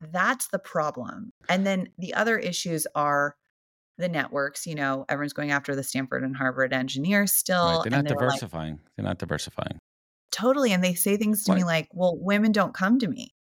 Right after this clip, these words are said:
Speaker 1: And I'm like, "Yeah, well, you gotta find <laughs> the women and not just go to the same groups
Speaker 2: It's
Speaker 1: of
Speaker 2: so,
Speaker 1: people."
Speaker 2: it's so crazy 'cause, like, to think about it, you know, I mean, I'm no spring chicken, but to think about when this, we'll call it this evolution, the, the whole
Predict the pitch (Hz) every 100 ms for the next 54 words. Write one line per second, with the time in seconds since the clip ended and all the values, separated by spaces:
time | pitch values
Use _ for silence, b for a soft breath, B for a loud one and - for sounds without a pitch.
0 | _ - 190 202 196 - 311 247 240 240
1 | 220 233 220 - 254 254 - 220 - 165
2 | 175 180 - 180 196 196 196 - 185 175
3 | 233 - 269 185 180 185 185 185 - 165
4 | 214 202 - - 151 - 208 208 175 143
5 | 143 147 - 135 180 170 151 131 127 120
6 | 110 107 92 104 98 104 107 98 104 92
7 | - 127 120 95 - 113 101 95 101 90
8 | - - _ _ - 92 - 85 85 82
9 | - _ - 92 90 90 90 85 78 73
10 | - 82 80 85 85 92 90